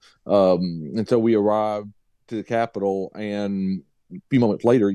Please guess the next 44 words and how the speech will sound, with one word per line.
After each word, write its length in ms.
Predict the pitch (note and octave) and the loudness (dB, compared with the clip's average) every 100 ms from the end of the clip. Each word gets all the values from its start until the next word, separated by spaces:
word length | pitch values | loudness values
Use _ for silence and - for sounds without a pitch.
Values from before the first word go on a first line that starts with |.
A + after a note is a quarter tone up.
| - | -4
the 80 | F#2 | -4
police 380 | A#2+ A2 G2+ | 0 0 0
allowed 240 | F#2+ G2+ G#2 | -2 0 0
us 100 | G2+ | -2
to 100 | - | -4
go 160 | G2+ G2 - | -4 -4 -2
forward. 340 | B2+ G2 G2 | -4 -2 -4
And 100 | G2+ | -6
in 60 | G#2 | -8
my 100 | G2 | -6
bench 220 | A#2 - - | -8 -10 -4
trial, 420 | G2+ G2 G2 - _ - | -2 0 -2 -6 _ -6
I 80 | A2+ | -4
went 300 | A#2+ G#2 - | -4 -6 -6
through 240 | C#3+ A#2+ | -4 -4
several 640 | - A2 G#2 G2+ G2+ F#2+ _ _ _ - | -6 -4 -2 -2 -4 -6 _ _ _ -6
police 280 | C#3 E3 | -6 -4
officers 480 | G#2 F#2 - - F#2+ - | -6 -6 -12 -8 -6 -6
before 340 | G2+ A2 G#2 | 0 2 2
going 460 | G2+ G#2 G#2+ G#2 G2+ | 2 0 0 -4 -4
to 180 | - G#2 | -2 -2
the 120 | G2 | -2
building 380 | G#2 A2 G#2 F#2+ | 2 2 2 -2
itself. 640 | - - C3 A#2+ G2 G2+ _ _ - | -8 -4 -2 0 -4 -6 _ _ -10
And 200 | A2 G#2 | -6 -4
then 380 | G#2+ G#2 G2 F#2+ | -2 -2 -4 -4
I 300 | G#2+ G#2 G#2 | -4 -2 -2
went 320 | G2+ A2 G#2+ | -4 -4 -6
in 400 | G#2+ G#2 G2+ F#2 - | -6 -8 -10 -10 -6
the 80 | |
building, 640 | G2 A2+ C3 A2+ F#2+ G2 G2 - | 0 2 4 2 -2 -18 -12 -8
the 80 | |
Cap-, 320 | G2 A#2 A#2 A2 | -2 -2 -2 -2
U 160 | G#2+ | -2
S 100 | G#2 | -2
Capitol, 640 | - A#2+ A#2+ F#2+ F#2+ G2 _ _ - | -4 -4 -4 -6 -4 -6 _ _ -6
like 160 | G2+ - | -6 -4
any 300 | A2 A2+ A2+ | -6 -4 -4
other 180 | A#2+ G2+ | -2 -4
normal 360 | F#2+ F#2+ F#2 | -4 -6 -6
building, 380 | F#2 G2+ F#2+ F#2+ | -4 -6 -6 -10
through 280 | - G#2+ G#2+ | -6 -2 -2
a 40 | G#2 | -2
door. 540 | A#2 D3+ A2 G2 | -2 -2 -4 -6